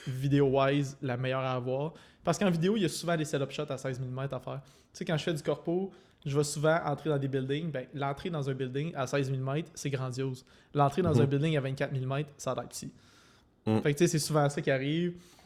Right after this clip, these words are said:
Speaker 1: Euh, sinon, tu sais, c'est tout ce qui est setup shot, justement, montré wide, seize millimètres, c'est incroyble. Puis trente-cinq millimètres, je peux faire du B-roll quand même pas pire. Je peux être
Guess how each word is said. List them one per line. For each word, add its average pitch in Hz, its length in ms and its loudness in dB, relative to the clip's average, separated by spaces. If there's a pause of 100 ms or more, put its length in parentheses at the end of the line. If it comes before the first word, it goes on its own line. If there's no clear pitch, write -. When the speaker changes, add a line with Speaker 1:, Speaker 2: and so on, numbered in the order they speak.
(180)
Speaker 1:
Euh, 127 760 0
sinon, 147 300 0
tu 165 160 -2
sais, - 140 -8
c'est 139 180 -12
tout 208 100 4
ce 208 80 -2
qui 160 60 4
est 143 40 6
setup 143 300 2
shot, 151 160 2
justement, 143 380 0
montré 147 580 -2
wide, 135 420 2 (140)
seize 139 260 -2
millimètres, 143 260 0
c'est 143 80 -2
incroyble. 143 320 -2
Puis - 80 -12
trente-cinq 175 280 -2
millimètres, 160 300 0
je - 60 -12
peux 139 80 -4
faire 143 180 0
du 127 80 -4
B-roll 131 420 -2
quand 127 120 -4
même 139 120 -2
pas 135 160 -2
pire. 143 340 -4 (360)
Je - 120 -14
peux 156 180 8
être 147 120 2